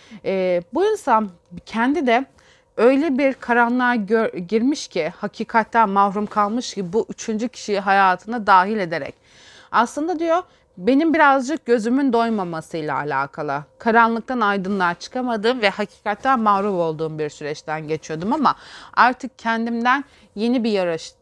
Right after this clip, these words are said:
yaratılış, yeni bir oluşum süreci içerisine girmem gerekiyor dediği. Çünkü hem bu üçüncü kişinin bu insanın, e, hayatında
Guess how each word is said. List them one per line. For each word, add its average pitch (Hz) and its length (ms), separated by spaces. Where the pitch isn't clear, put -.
yaratılış, 160 720
yeni 196 240
bir 185 160
oluşum 185 460
süreci 160 400
içerisine 190 640
girmem 202 460
gerekiyor 151 520
dediği. 151 380
Çünkü 262 540
hem 262 200
bu 247 140
üçüncü 269 360
kişinin 226 500
bu 220 100
insanın, 226 540
e, 180 260
hayatında 202 720